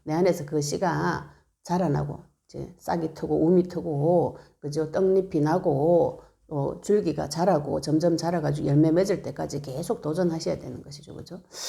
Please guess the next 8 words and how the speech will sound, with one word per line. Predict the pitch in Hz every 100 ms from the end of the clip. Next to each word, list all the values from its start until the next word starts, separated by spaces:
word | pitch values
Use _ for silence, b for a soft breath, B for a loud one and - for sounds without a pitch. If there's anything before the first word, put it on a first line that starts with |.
| B B
하나님은, | - 254 208 160 160 175 156 147 - - _ _ _
어, | 151 147 147 -
그런 | 240 185 220
자에게 | 175 160 190 185 147 165 160
관심이 | 147 143 147 269 240
많이 | 147 139 160
있습니다. | 139 139 156 147 139 143 180 - b b b b
음, | 151 143 139 -